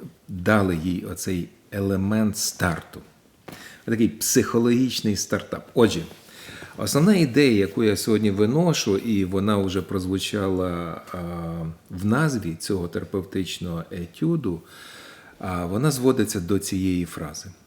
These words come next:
Зараз я її вивожу знов на екран. Бачите, яка програма в мене з'явилася з можливості плавних якихось рухів.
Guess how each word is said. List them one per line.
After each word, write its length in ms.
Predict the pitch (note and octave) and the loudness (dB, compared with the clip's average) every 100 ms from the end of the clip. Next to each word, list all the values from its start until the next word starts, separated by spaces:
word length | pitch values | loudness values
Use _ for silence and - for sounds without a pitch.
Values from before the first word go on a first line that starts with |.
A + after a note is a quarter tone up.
| - | -12
Зараз 420 | F#2 F#2 F2 - | -6 -4 -6 -8
я 100 | E2 | -8
її 180 | D#2 D#2 | -6 -8
вивожу 460 | D#2 G#2 C3+ C#3+ | -8 -6 -4 -4
знов 320 | E2 F2+ E2 E2 | -4 -4 -6 -8
на 180 | E2+ D#2+ | -12 -12
екран. 420 | D2+ - A#2+ - E2+ | -12 -8 -6 -8 -10
Бачите, 320 | F#2+ - - | -12 -12 -16
яка 160 | - - _ | -16 -18 _
програма 640 | - G2 F2+ G2 E2+ D#2+ | -6 -4 -2 -2 -2 -4
в 80 | F#2+ - | -8 -8
мене 120 | G#2+ F2 - | -8 -8 -8
з'явилася 760 | E2+ F2 E2 G2 A2+ F#2+ - | -6 -6 -6 -6 -6 -6 -8
з 160 | E2 D#2+ | -12 -10
можливості 720 | E2+ E2 F2 D#2+ D#2+ - E2+ - - - - - _ | -10 -8 -8 -8 -10 -12 -14 -16 -20 -20 -20 -20 _
плавних 520 | G2 G2 E2+ E2 - | -2 -2 -2 -4 -6
якихось 420 | F2+ - E2 - | -8 -8 -8 -4
рухів. 460 | A#2 E3 F3+ - | -2 0 -2 -4